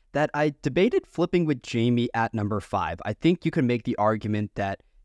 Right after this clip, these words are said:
given Jamie's prominent role in that Jianhu tribe in the pre-merge, that she deserves number four,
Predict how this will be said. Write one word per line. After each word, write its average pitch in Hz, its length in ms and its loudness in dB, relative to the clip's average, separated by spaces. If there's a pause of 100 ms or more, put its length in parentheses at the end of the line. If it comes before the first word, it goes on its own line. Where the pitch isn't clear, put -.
given 147 300 2
Jamie's 117 400 0
prominent 110 640 0
role 104 580 0
in 107 120 0
that 101 180 0
Jianhu 101 480 -2
tribe 101 400 0
in 95 80 -2
the 92 80 -2
pre-merge, 123 680 0 (240)
that - 160 -10
she 135 240 -4
deserves 147 480 0
number 147 240 0
four, 143 500 -2